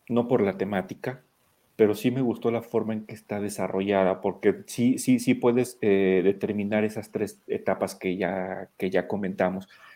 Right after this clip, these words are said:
Particularmente me movió mucho, eh, la, la primera me frustró, <laughs> por lo que ya comenté. La segunda parte me gustó mucho porque sí conoces a Liliana. Me gustó mucho porque adem-, a-, a-, además de, de ser un texto,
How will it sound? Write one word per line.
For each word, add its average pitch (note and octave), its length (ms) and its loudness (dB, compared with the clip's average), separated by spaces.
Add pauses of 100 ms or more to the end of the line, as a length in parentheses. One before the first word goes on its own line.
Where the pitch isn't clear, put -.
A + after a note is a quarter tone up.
(140)
Particularmente A#2 840 0
me A2 180 -4
movió G#2 400 0
mucho, G#2+ 480 -4 (300)
eh, F#2 300 -4 (180)
la, A2 180 2
la A2 160 6
primera A#2 320 6
me G#2+ 140 2
frustró, G#2 480 -2 (880)
<laughs> - 480 -2
por - 140 4
lo - 60 2
que G2 100 0
ya G2 120 6
comenté. F#2 540 2 (520)
La G#2 180 4
segunda A#2 420 2
parte A#2 260 4
me G#2 120 2
gustó F#2+ 260 -2
mucho G#2 300 -2
porque G2+ 280 -4
sí A2+ 220 -6
conoces G2 480 -8
a F#2 60 -4
Liliana. F#2+ 560 -2 (180)
Me A2 120 2
gustó G#2 280 2
mucho A#2+ 340 0
porque G2+ 300 -2
adem-, F#2+ 320 0
a-, G2 380 2
a-, F2+ 140 0 (180)
además G2+ 320 0
de, C3 80 2
de A2 320 -2
ser A#2 180 4
un B2+ 140 2
texto, B2 340 0